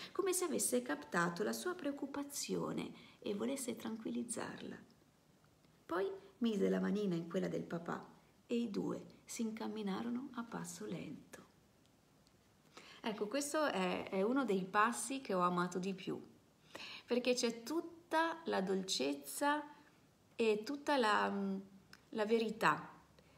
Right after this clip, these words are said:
di una ragazza che, abbandonata piccola,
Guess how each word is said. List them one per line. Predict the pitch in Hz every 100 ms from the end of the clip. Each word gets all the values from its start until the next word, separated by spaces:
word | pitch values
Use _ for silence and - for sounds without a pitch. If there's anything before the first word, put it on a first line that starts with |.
| - -
di | 202
una | 202 190 185 180 180
ragazza | 196 202 240 247 - 294
che, | - 185 175
abbandonata | 170 180 185 185 196 170 175 156 127 - - - - _ _ - _ -
piccola, | 165 - - - 107